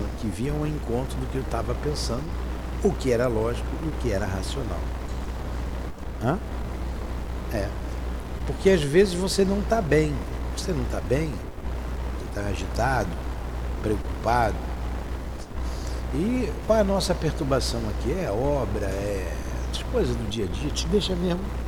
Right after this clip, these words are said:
agitado. Então você tem que respirar fundo, tem que dar uma descansada, tem que dormir, pra depois você analisar. Até mesmo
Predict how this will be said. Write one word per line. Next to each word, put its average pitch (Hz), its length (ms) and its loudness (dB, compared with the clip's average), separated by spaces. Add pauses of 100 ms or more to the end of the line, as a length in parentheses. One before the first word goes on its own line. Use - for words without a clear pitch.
(160)
agitado. 127 480 0 (1600)
Então 151 140 4
você 160 260 4
tem 135 200 2
que 127 120 -2
respirar 117 440 2
fundo, 156 580 0
tem 123 100 2
que 120 100 -2
dar 117 120 2
uma 113 120 0
descansada, 127 880 0
tem 127 100 -2
que 127 120 -4
dormir, 117 560 0 (920)
pra 113 120 2
depois 131 720 4
você 139 600 2
analisar. 120 600 0 (920)
Até 233 260 4
mesmo 185 360 6